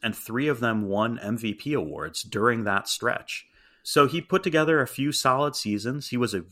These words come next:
good outfielder, but that nineteen eighty-nine knee injury set him back, and he was never really the same.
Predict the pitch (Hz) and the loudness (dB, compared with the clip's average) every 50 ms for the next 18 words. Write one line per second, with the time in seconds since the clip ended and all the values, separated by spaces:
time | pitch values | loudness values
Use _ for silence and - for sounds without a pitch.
0 | _ - - 113 120 147 151 131 123 123 - - - 120 113 113 117 113 117 117 | _ -4 0 4 4 6 6 6 4 2 0 -2 -2 0 0 2 0 0 0 -2
1 | - - - _ - 120 - 143 151 147 143 147 131 - 160 151 147 143 139 139 | -6 -10 -20 _ -8 -4 -2 -2 -2 -2 -2 -4 -4 -4 -4 -4 -2 -2 -2 0
2 | 131 117 117 120 120 120 120 113 120 113 107 110 120 120 117 110 101 101 92 98 | 0 2 2 2 0 0 -2 -2 -4 -2 0 2 2 2 2 0 0 -2 -4 -4
3 | 98 101 101 95 92 92 _ _ _ _ _ _ - - - - 135 131 - - | -4 -2 -2 -2 -4 -6 _ _ _ _ _ _ -2 0 0 2 0 0 -2 -4
4 | 139 127 107 101 95 98 101 101 - - - 98 98 107 107 107 98 - 104 104 | -4 -2 -2 0 0 0 -2 -2 -4 -8 -10 -8 -4 -2 -2 -2 -2 0 0 0
5 | 104 101 113 101 92 95 98 98 98 92 82 92 90 - - 90 87 80 73 76 | 2 2 0 0 2 0 0 2 0 0 -2 -2 -4 -4 -4 -4 -4 -6 -8 -8
6 | 82 | -10